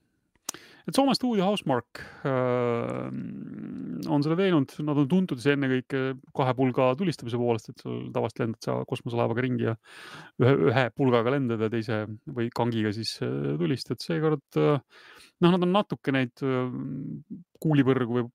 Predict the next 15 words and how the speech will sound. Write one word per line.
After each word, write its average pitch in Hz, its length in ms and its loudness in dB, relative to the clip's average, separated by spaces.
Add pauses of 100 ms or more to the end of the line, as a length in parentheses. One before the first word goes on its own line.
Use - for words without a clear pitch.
bil-, 151 240 -2
bullet 143 400 0
hell'i 131 260 0 (300)
elemente 135 340 0
siin 147 140 -4
kasutanud, 117 380 -6
aga 120 100 -8
põhimõtteliselt 127 320 -6
on 110 60 -8
see 123 80 -4
siis 135 100 -6
ikkagi 113 200 -6
nagu 117 120 -4
kolmanda, 117 460 0 (840)
mm, 135 720 -6